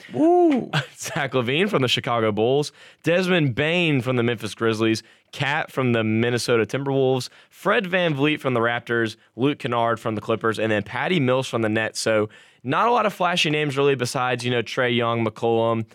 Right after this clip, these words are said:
Speaker 2: and a few other guys. But, um, this could be a pretty, uh, potentially a pretty intense challenge.
Speaker 1: After closely watching the, uh, two Hawks-Raptors games, I'm s-, I, I think Fred VanVleet's <laughs> gonna get it done, man.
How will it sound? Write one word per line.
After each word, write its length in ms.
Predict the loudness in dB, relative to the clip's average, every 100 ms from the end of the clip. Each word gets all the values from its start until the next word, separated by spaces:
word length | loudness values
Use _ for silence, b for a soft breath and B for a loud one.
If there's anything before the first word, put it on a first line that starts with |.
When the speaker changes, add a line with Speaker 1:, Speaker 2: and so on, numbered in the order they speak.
| b
Speaker 2:
and 80 | -10
a 40 |
few 220 | -4 0 2
other 200 | 2 0
guys. 320 | 0 -2 -2
But, 360 | -2 -2 -2
um, 460 | -2 -2 -2 -2 -6 b b _
this 220 | -2 -2 0
could 300 | 0 -2 0
be 180 | 0
a 80 | 0
pretty, 480 | -2 -2 0 2 2
uh, 180 | 2 0 b b b -10
potentially 480 | -4 -4 0 0
a 100 | 2
pretty 560 | 0 -2 0 0 0 -4 _ _
intense 360 | -6 -4 -4 -4
challenge. 520 | -4 -4 -6 -10 -10 -4
Speaker 1:
After 320 | -4 -2 -4
closely 480 | -2 -2 -2 -2 0
watching 640 | 0 0 -2 -2 0 2
the, 320 | 2 2 0
uh, 300 | -2 -2 -2 -4
two 200 | -2 -2
Hawks-Raptors 880 | 0 0 -2 -4 -6 -6 -4 -8 -6
games, 320 | -4 -4 -4
I'm 100 | -8
s-, 140 | -8
I, 300 | -6 -4 -2
I 40 | -4
think 260 | -2 -4 -2
Fred 200 | -4 -4
VanVleet's 520 | -4 -2 -2 -2 -2
<laughs> 60 | -2
gonna 140 | -2
get 180 | 0 0
it 140 | 0
done, 280 | 0 0 0
man. 280 | -2 -2 -6